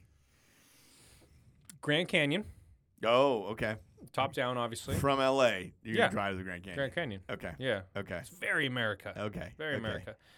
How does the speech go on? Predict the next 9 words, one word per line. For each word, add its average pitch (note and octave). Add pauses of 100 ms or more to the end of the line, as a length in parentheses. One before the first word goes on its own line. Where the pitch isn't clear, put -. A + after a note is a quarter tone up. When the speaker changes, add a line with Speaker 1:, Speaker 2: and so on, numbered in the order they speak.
(140)
Speaker 2:
One G3
customization. F2 (400)
Speaker 1:
<clears throat> - (2000)
Uh, B2
beyond C#3+
the E3
custom D#3
license A#2
plate. G2+